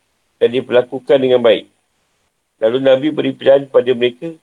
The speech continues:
antara ditawan atau memberi harta. Mereka milih ditawan. Lalu Rasulullah sallallahu alaihi wasallam mengembalikan isteri dan anak-anak mereka dan minta keredaan pada pejuang Islam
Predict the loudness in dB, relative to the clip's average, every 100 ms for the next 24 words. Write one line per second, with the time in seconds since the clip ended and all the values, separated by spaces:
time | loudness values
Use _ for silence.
0 | _ -8 -4 -6 -6 0 2 4 0 -2
1 | -10 -2 -2 -2 0 0 0 -4 -14 _
2 | _ _ _ _ _ _ _ _ _ -14
3 | -6 -2 0 0 -2 0 4 6 4 0
4 | _ _ _ _ _ _ _ _ _ -4
5 | 2 2 4 2 4 2 4 4 4 0
6 | 0 0 0 -2 -2 -6 -12 -16 -4 -2
7 | 0 0 0 -2 -4 -8 -14 -18 _ _
8 | _ _ _ _ -2 -2 -2 -4 -6 -2
9 | 0 2 2 0 0 -2 -2 -6 -4 -6
10 | -6 -2 -2 -2